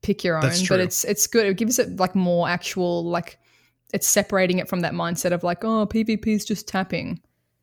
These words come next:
Speaker 1: Like, having to make a conscious choice of, like, "Okay, they've got this, but that's super effective against mine, but this
Speaker 2: Right.
Speaker 1: will counter the," like, having that more s-,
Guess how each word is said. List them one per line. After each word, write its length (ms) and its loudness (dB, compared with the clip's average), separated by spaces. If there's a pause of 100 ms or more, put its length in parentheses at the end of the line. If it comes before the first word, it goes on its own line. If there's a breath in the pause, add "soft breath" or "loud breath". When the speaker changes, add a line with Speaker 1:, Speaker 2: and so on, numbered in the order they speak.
(240)
Speaker 1:
Like, 160 -2
having 500 2
to 100 -2
make 340 0
a 60 -2
conscious 480 -4
choice 440 -4
of, 100 -6
like, 240 -8
"Okay, 380 -4
they've 180 -2
got 220 -6
this, 180 4
but 120 -6
that's 160 -2
super 200 -6
effective 280 -6
against 260 -6
mine, 340 2
but 160 -8
this 140 2
Speaker 2:
Right. 140 0
Speaker 1:
will 80 -2
counter 180 -10
the," 200 -2
like, 140 -6
having 380 -2
that 180 0
more 200 -4
s-, 180 -10